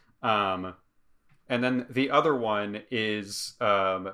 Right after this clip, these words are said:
previously I have, <laughs> this is weirdly, weirdly specific.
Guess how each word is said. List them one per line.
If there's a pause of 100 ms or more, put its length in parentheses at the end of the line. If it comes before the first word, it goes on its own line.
(100)
previously
I
have, (240)
<laughs>
this
is
weirdly,
weirdly
specific.